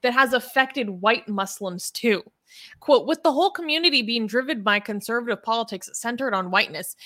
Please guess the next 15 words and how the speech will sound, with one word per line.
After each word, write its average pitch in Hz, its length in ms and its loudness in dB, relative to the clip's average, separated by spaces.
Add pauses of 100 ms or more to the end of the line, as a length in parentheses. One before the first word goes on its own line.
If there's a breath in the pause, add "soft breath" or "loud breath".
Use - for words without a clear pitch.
(160 loud breath)
it's 254 140 -8
naive 254 520 2
to 196 100 -6
think 269 240 -8
that 185 180 -4
white 214 240 0
Muslims 202 400 -6
would 180 160 -8
not 208 240 -4
be 214 80 -10
susceptible 190 680 -6
to 180 120 -14
that 175 220 -4
same 208 320 -6
ideology." 180 840 -8